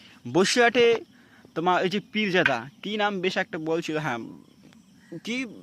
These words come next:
খোবাইব আমিন। তো এই খোবাইব আমিন ভাইজান রিসেন্টলি আপনার, আম, কংগ্রেস, জাতীয় কংগ্রেসে কিন্তু যোগদান দিলেন। আবার রিসেন্টলি এই গত দুই তিন দিন হয়ে গিয়েছে already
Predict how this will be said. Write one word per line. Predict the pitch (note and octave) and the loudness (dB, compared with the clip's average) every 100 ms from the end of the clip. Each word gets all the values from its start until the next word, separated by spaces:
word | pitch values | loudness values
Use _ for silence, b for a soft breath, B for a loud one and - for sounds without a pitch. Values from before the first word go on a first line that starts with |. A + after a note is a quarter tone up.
| - - | -10 0
খোবাইব | A3 G#3+ E3+ | 4 6 6
আমিন। | D3 A#2+ G#2+ - B B B | 2 -2 -6 -12 B B B
তো | E3 | -2
এই | F3 F#3 | 0 0
খোবাইব | - F#3+ F3+ G3 G#3 | -2 -2 2 4 4
আমিন | D3+ F#3+ G#3+ G3+ | 2 0 -2 -4
ভাইজান | F3 F3 F#3 F#3 | -2 0 0 -2
রিসেন্টলি | F3 - F#3+ F#3+ F#3 | -4 -4 -6 -4 -4
আপনার, | E3+ E3 E3 D#3+ - | -4 -2 -2 -2 -4
আম, | C3+ B2+ B2+ C3 - B B B | -6 -6 -6 -10 -12 B B B
কংগ্রেস, | E3 E3+ F3+ D3+ - C3 | 2 2 2 0 -4 0
জাতীয় | D#3+ E3 G#3 | 2 2 0
কংগ্রেসে | G3 F#3 F#3 F#3+ F#3 | -2 -2 -2 -4 -6
কিন্তু | F#3+ F#3+ | -6 -6
যোগদান | C3 E3 D3+ D3+ B2 | -2 -2 0 0 -2
দিলেন। | G#2+ G2+ F#2+ - - _ _ - - _ - - B B B | -6 -10 -12 -16 -20 _ _ -20 -20 _ -20 -20 B B B
আবার | A#2 F3 A#3 | 2 4 4
রিসেন্টলি | - B3+ A3 B3 | 2 0 2 2
এই | A#3+ | 2
গত | G#3+ G#3+ | 4 4
দুই | G#3+ G3+ F#3+ G#3+ | 2 -2 -2 -2
তিন | G#3 G#3+ | -2 -2
দিন | G#3 | 0
হয়ে | G3 F#3 F#3+ | 2 2 4
গিয়েছে | G3 F#3 | 2 2
already | F#3 F3+ F#3 F3 F3+ | 2 2 0 -2 -4